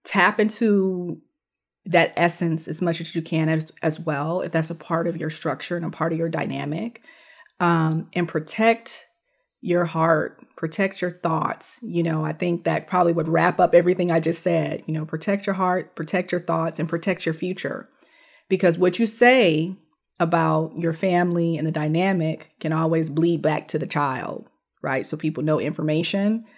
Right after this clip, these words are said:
and then eventually those same conversations get told to cousins, they get told to other family members,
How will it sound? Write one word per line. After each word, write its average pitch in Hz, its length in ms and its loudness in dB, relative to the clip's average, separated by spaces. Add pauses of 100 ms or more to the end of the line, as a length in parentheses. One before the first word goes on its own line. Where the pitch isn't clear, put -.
(380)
and 160 140 4
then 160 100 4
eventually 170 500 2
those 160 200 2
same 165 220 0
conversations 175 1000 0
get 190 200 -2
told 151 260 -4
to 165 80 -6
cousins, 226 500 2
they 170 100 2
get 170 160 -4
told 151 200 0
to - 120 -4
other 139 160 -2
family 202 320 2
members, 214 460 2